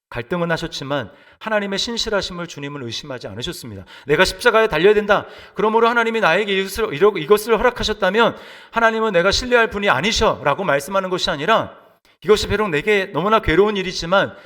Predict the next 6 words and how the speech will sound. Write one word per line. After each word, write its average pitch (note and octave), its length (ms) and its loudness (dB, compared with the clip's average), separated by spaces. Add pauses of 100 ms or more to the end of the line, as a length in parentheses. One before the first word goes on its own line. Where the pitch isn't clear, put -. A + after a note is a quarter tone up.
(220)
그러나 C3 360 -6
하나님은 E3+ 320 -10
신실하셔"라고 - 1300 -10
아버지를 C3 720 -8 (160)
신뢰하셨어요. E3+ 1160 -10 (880)
그리고 - 680 -2